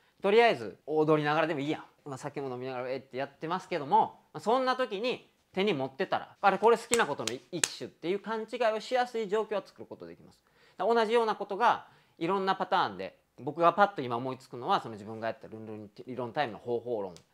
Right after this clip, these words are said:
なんだけど、その好きなことだ、あ、と一緒に置いておくという方法論ですけど、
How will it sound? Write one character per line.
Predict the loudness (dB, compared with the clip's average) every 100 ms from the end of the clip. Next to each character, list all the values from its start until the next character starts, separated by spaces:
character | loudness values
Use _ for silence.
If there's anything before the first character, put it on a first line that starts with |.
| -8
な | -6
ん | -6
だ | -8
け | -4
ど、 | 2 2 0 -12
そ | -14
の | -14
好 | -14
き | -10
な | -6 -4
こ | -6
と | 0 0 0 -4 -12
だ、 | -10 -8
あ、 | -10 -8
と | 6 6 6 -6
一 | -12
緒 | -12 -8 -2
に | -2 0
置 | 2 2
い |
て | 0 -2
お | -2
く | -2 0
と |
い | 0
う |
方 | 0 -4
法 | -4 -6
論 | -8
で | -16
す | -16
け | -12
ど、 | -12